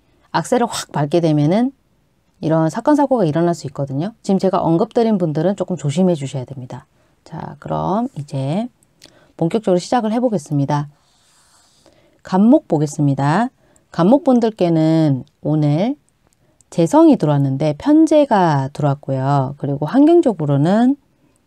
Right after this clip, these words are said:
이제 절지라고 하는 환경에 놓이게 됩니다. 간목 입장에서. 금전이나 본인의 활동성의 방향 전환이 오늘 생기고, 그런 방향 전환이라는 것은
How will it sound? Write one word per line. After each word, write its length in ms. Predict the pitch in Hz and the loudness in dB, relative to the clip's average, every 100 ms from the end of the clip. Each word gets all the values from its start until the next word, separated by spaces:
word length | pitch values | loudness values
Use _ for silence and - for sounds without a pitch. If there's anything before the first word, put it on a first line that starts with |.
| - | -14
이제 460 | 160 - 127 - 151 - | -14 -10 -10 -10 -12 -6
절지라고 580 | 160 160 262 302 226 | -4 -2 2 2 2
하는 160 | 160 143 | 2 0
환경에 400 | 175 180 165 143 | 0 0 0 0
놓이게 300 | 139 143 156 | 0 0 -2
됩니다. 580 | 147 131 123 131 135 143 - _ _ _ | -4 -6 -6 -6 -6 -8 -14 _ _ _
간목 360 | - 165 190 165 | -4 0 2 0
입장에서. 640 | 143 135 127 127 143 226 _ _ - - - - - | -2 -6 -6 -6 -8 -8 _ _ -20 -20 -20 -20 -2
금전이나 840 | 196 226 294 294 214 214 233 143 - _ _ _ _ _ _ - | 2 4 6 6 4 2 2 0 -4 _ _ _ _ _ _ 0
본인의 340 | 202 240 226 | 4 4 2
활동성의 640 | 214 302 320 311 262 233 | 0 -2 2 2 2 0
방향 500 | 220 160 160 269 330 | -2 0 2 6 4
전환이 640 | 330 160 151 147 190 240 277 - | 4 2 4 2 4 2 0 -2
오늘 440 | 147 147 143 139 _ | 2 4 2 -2 _
생기고, 760 | - 262 269 240 - 185 196 - _ _ _ _ _ _ _ _ _ | 0 4 4 2 0 0 0 -6 _ _ _ _ _ _ _ _ _
그런 300 | 160 160 160 | -2 -2 -4
방향 320 | - 165 226 | -2 0 2
전환이라는 560 | 214 175 165 156 147 139 | 0 0 2 0 0 -2
것은 380 | 143 143 240 | -4 -4 -2